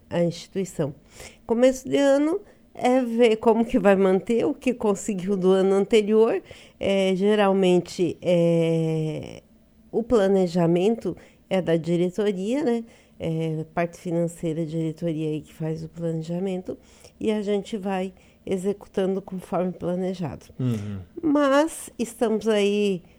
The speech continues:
Speaker 1: ainda, é, lutando aí com convênios, que nós temos o Gente Especial do Estado, que reduziu bastante, né? E reduzindo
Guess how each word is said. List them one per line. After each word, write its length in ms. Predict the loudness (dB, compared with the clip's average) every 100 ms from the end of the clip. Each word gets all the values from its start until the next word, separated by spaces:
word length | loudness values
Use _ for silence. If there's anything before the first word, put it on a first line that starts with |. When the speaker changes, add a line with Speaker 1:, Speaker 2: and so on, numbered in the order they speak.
| -4
Speaker 1:
ainda, 840 | 0 2 4 6 6 4 0 -2 -4
é, 340 | 0 2 2
lutando 500 | 0 -4 -2 0 2
aí 140 | 2 0
com 200 | -2 -2
convênios, 1000 | 0 0 0 0 0 2 2 0 -4 -14
que 480 | -8 -6 -6 -8 -8
nós 220 | -6 -6
temos 380 | -4 -4 -4 -4
o 100 | -6
Gente 320 | -4 -4 -4
Especial 680 | -10 -12 -12 -8 -6 -6 -6
do 100 | -6
Estado, 680 | -10 -10 -8 -6 -8 -8 -12 -14 -20 -20 _
que 100 | -8
reduziu 600 | -6 -2 -4 -4 -6 -4 -4
bastante, 760 | -4 -4 -6 -6 -6 -10 -8
né? 240 | -6 -6 -10 _ _ _ -20 -20 _ _ _ _
E 200 | -10 -6
reduzindo 840 | -4 -2 -2 -4 -4 -2 -2 -2